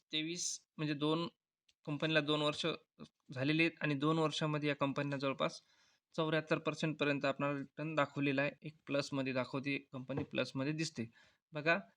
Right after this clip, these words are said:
काही दिवस, बरेच दिवस हा एका रेंजमध्ये स्टॉक होता, त्यानंतर एक जंप घेतली स्टॉकनी आणि परत आता हा स्टॉक एका रेंजमध्ये, म्हणजे आपण इथे इन्व्हेस्टमेंट करू शकतो. बघा, कुठलाही स्टॉक एखाद्या रेंजमध्ये असताना, तो बऱ्याच दिवस रे-,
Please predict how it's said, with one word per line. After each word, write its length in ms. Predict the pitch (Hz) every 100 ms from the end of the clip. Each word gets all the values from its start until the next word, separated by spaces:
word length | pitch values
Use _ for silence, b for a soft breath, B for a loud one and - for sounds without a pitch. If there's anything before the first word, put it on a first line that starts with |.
| _
काही 160 | - 156
दिवस, 220 | 160 170
बरेच 220 | 160 165
दिवस 280 | 156 170 160
हा 220 | 143 147
एका 500 | 151 - 165 160 165
रेंजमध्ये 420 | 160 151 156 160 165
स्टॉक 260 | - 143
होता, 200 | 147 160
त्यानंतर 400 | 160 156 151 165
एक 220 | 160 156 - - 143
जंप 260 | 151 147 160
घेतली 320 | 151 151 156
स्टॉकनी 400 | - 135 147 160 B B B -
आणि 140 | 156
परत 300 | 151 180 190
आता 300 | 165 160 156 -
हा 200 | - 160
स्टॉक 280 | 151 160 156
एका 220 | 151 151
रेंजमध्ये, 460 | 147 147 147 147 156
म्हणजे 220 | 147 147
आपण 240 | 135 160
इथे 240 | 156 156 165
इन्व्हेस्टमेंट 440 | 147 143 156 147
करू 140 | 147 147
शकतो. 440 | - 147 - 113 - _ _ _ _
बघा, 220 | 139 156 175 b b b -
कुठलाही 360 | 160 175 190
स्टॉक 260 | 190 180 175
एखाद्या 360 | 170 170 170
रेंजमध्ये 400 | 160 160 160 165
असताना, 500 | 156 - 160 156 143 120 _ _ b b _
तो 60 | 156
बऱ्याच 260 | 151 170
दिवस 280 | 170 185 160
रे-, 240 | - 165